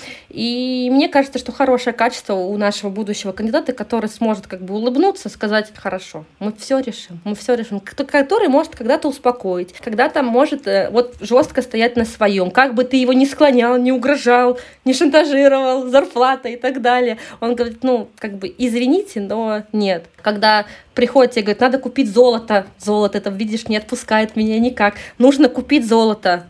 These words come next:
всё что угодно сделать. Ну, как бы нужно, значит, будем делать. И что важно, что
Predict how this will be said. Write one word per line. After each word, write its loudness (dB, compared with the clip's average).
всё -2
что 0
угодно 0
сделать. 0
Ну, 0
как -6
бы -4
нужно, 2
значит, -4
будем -6
делать. -4
И 2
что 2
важно, -2
что -4